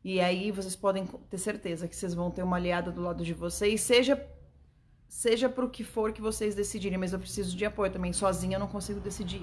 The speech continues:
isso, eu sou representante de vocês, independente de ser São Paulo ou fora de São Paulo, eu gostaria muito de ajudar a representá-los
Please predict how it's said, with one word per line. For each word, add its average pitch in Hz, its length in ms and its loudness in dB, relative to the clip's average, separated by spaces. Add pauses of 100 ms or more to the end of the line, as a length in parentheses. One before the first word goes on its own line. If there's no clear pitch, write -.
isso, - 160 -4
eu 170 40 0
sou 190 140 -2
representante 202 720 2
de 202 100 0
vocês, 170 600 -4
independente 190 540 0
de - 60 -10
ser 196 120 0
São 185 200 -2
Paulo 214 440 4 (600)
ou 202 120 8
fora 202 240 6
de 202 80 0
São 185 200 -2
Paulo, 190 360 4 (800)
eu 180 160 -2
gostaria 185 300 2
muito 185 240 2
de 185 160 4
ajudar 185 360 6
a - 20 4
representá-los 185 1040 0